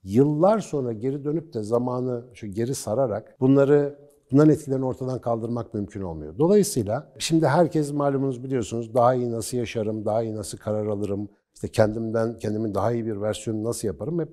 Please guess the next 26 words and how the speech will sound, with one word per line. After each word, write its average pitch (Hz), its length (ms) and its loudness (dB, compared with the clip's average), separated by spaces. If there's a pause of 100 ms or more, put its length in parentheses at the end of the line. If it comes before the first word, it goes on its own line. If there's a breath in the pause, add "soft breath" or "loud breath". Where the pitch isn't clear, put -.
herkes 131 360 -4
bunun 120 240 -2
peşinde 87 360 -10
şu 92 180 -12
anda 85 240 -12
dünyada. 90 460 -8
Değişik 110 400 -6
bir 101 240 -8
meraklar 113 560 6
silsilesi. 92 600 -6
Belki 113 260 2
de 107 140 -6
benim 107 380 -4
bilmiyorum 98 440 -2
anlattığım 101 540 -4
şeylerle 104 420 0
ilgili 95 180 -8
olarak 92 300 -4
etrafımda 98 440 -6
bunları 101 280 -8
daha 101 180 0
da 101 40 -6
çok - 260 -16
görüyor 87 240 -10
olabilirim 95 360 -4
ama 170 240 -2